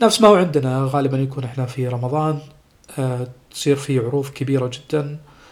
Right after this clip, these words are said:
بسبب رغبة الناس في تقليل أوزانهم خلال فترة رمضان، وهذا الشيء ينطبق هنا في ألمانيا في شهر يناير عادة. ال-، اللي جاب الحديث أنه إحنا راح نتكلم عن موضوع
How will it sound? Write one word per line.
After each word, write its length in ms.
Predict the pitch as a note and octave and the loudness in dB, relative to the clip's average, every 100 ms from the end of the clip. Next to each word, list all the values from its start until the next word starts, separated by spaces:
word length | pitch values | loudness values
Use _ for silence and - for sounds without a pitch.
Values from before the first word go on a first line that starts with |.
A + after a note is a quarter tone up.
| _ | _
بسبب 280 | - C#3+ C3+ | 0 2 4
رغبة 260 | D#3 C#3 C3+ | 4 2 -2
الناس 640 | C3+ E3 E3+ E3 - - - _ | -2 0 0 0 -6 -12 -16 _
في 140 | - | -6
تقليل 360 | C#3+ C#3+ D3+ C#3+ | -4 -4 -2 -2
أوزانهم 340 | B2+ C3+ D3+ | -2 -2 -4
خلال 280 | C#3 B2+ B2+ | -4 -6 -6
فترة 320 | B2 B2 A2+ | -6 -8 -8
رمضان، 360 | A#2 A2+ A2+ A2 - - - - - - - _ | -8 -8 -10 -12 -16 -20 -20 -20 -20 -20 -20 _
وهذا 180 | C#3 C#3 | 2 2
الشيء 200 | C3+ D3 | 2 0
ينطبق 400 | B2+ - C3 - | -2 -2 -4 -4
هنا 100 | B2 | -4
في 100 | A#2+ | -4
ألمانيا 420 | A#2 C#3+ C#3 C3 | -4 -2 -2 -2
في 200 | B2+ C3 | -4 -6
شهر 300 | A#2+ B2 A#2 | -4 -4 -4
يناير 340 | A#2+ A#2 A2 A2 | -6 -8 -8 -8
عادة. 240 | A2 A2+ - A#2+ _ _ _ _ _ _ _ _ _ _ _ _ - - - - - - | -10 -12 -16 -20 _ _ _ _ _ _ _ _ _ _ _ _ -20 -20 -20 -20 -20 -6
ال-، 300 | D#3+ E3 E3 | -2 0 0
اللي 340 | E3 D#3+ E3+ E3+ | 0 0 0 0
جاب 220 | G3 F#3+ | 2 0
الحديث 400 | F3+ F3+ G#3 A3+ | 0 0 2 4
أنه 220 | G3 G#3 | 2 0
إحنا 160 | G3 F#3+ | 0 0
راح 100 | E3+ | -2
نتكلم 380 | F3 F#3+ F#3+ D#3+ | 0 2 2 2
عن 140 | D3+ | 0
موضوع 640 | C#3+ C#3 C#3+ F3+ G3+ G3+ | -2 -2 0 4 4 4